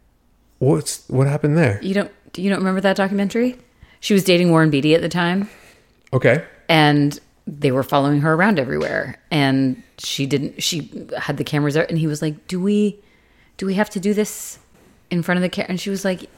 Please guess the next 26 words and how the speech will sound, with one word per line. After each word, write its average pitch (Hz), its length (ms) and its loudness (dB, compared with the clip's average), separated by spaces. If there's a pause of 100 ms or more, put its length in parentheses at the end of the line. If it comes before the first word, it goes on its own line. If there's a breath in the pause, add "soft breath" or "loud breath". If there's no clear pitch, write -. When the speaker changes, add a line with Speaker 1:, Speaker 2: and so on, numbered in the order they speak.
(120)
Speaker 2:
"Yes, 190 340 -2
it's - 160 -10
a 156 40 -8
documentary. 170 500 -4
It's 147 100 -4
documenting 165 480 -4
my 156 120 -2
life. 160 240 -4
This 147 100 -12
is - 60 -18
part 156 140 -6
of 151 40 -2
my 147 80 -2
life. 143 360 -4
We 139 160 -8
have 143 120 -10
to." 127 80 -4
Speaker 1:
And 98 120 2
you're 101 180 6
in 110 140 6
my 107 100 6
Speaker 2:
And 110 100 8
Speaker 1:
life. 117 100 8
Speaker 2:
he - 60 6
was 156 140 2
like, 151 320 0